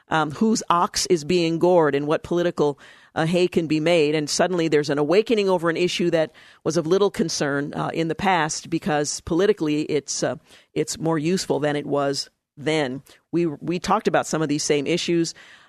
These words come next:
Um, and in fact, the, uh, the rate of, uh, people being returned who were trying to immigrate to the country under the previous administration, but there was very little interest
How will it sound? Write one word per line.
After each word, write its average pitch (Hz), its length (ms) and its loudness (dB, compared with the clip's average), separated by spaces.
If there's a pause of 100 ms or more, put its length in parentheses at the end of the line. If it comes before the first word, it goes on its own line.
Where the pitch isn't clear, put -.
Um, 143 360 -2 (560)
and 175 120 0
in 170 60 0
fact, 160 320 0
the, 156 240 0
uh, 151 60 -6
the 156 120 0
rate 170 320 2
of, 147 380 -2
uh, 147 140 -4
people 180 320 -2
being 156 240 0
returned 156 460 0
who 156 100 -2
were 147 80 0
trying 165 320 0
to 165 60 -2
immigrate 147 360 0
to 156 80 -4
the 143 60 0
country 147 380 -4
under 147 180 -2
the 151 80 -2
previous 208 420 0
administration, 160 680 -2
but 139 120 -2
there 147 120 2
was 147 120 -2
very 160 260 2
little 160 220 0
interest 175 520 0